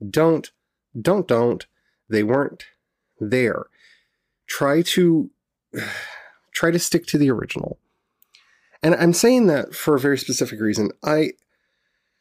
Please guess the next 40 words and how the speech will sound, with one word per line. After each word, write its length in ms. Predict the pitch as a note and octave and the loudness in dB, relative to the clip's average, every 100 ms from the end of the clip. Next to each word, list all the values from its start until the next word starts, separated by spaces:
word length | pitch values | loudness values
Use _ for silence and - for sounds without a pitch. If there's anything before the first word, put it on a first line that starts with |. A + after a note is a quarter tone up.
| _ _ _ - _ | _ _ _ -20 _
<sighs> 80 | - - - - - _ _ _ _ - | -4 -4 -4 -10 -16 _ _ _ _ 0
nostalgia 500 | D3 D3+ F#3 G3 G3+ | 2 2 2 2 2
has 420 | - D#3 D3+ C3 - _ _ - | 2 2 2 0 -8 _ _ 0
infected 840 | C3+ C3 - A#2 - E3 D#3+ F3 - - - | 0 2 -2 -6 -2 2 2 0 -6 -20 -6
all 200 | B2 C3+ | 0 2
of 160 | C#3+ C3 | 0 0
these 340 | B2 C3 A#2+ | 2 4 2
major 300 | A2+ A#2 C#3 | 2 2 0
franchises 800 | B2+ A2 A2 - A#2+ B2+ D3 D3+ - - _ _ _ _ _ | -2 -2 -2 0 -2 0 0 0 -6 -18 _ _ _ _ _
to 100 | - | -2
such 260 | C#3 C#3 B2+ | 0 2 0
a 40 | |
point 480 | C#3 - A#2+ C3 - - | -4 0 2 2 -2 -4
of, 420 | A2+ A2 G#2+ G#2 - _ _ _ _ _ _ | 0 2 0 -2 -14 _ _ _ _ _ _
I 60 | D3 | 0
want 260 | D3 D3+ | 2 2
you 60 | F3+ | 2
to 100 | E3+ | 0
tell 220 | E3 D#3 | 0 0
me 200 | D3 C#3 | 4 2
interesting 600 | - A#2 D3+ C#3 D3+ C#3+ | 2 0 0 0 2 2
stories 560 | C3 - G#2+ B2 C#3+ D3 | 2 0 2 2 2 0
and 160 | A#2+ | 0
not 180 | A#2 B2+ | 2 0
expect 340 | B2+ - B2+ - | -2 -4 -2 0
me 80 | C3 | 0
to 80 | |
go, 200 | B2 C3 - | 2 0 2
"Oh, 200 | F#3+ D#3 | 0 2
this 240 | F3+ - | 0 2
is 100 | E3+ | 2
amazing," 520 | E3+ E3+ F3 E3+ E3 | 4 4 4 4 4
because 280 | D3 - B2+ | 2 -2 -2
you 80 | C#3 | -2
put 240 | - C3+ | -2 0
in 260 | B2+ B2+ A#2+ | 2 2 2
an 180 | A#2+ A#2 | 0 0
O 140 | A#2 | 0
G 180 | G#2+ G#2+ | 0 -2
character. 640 | - - G2+ - - - | -4 -4 -4 -4 -8 -8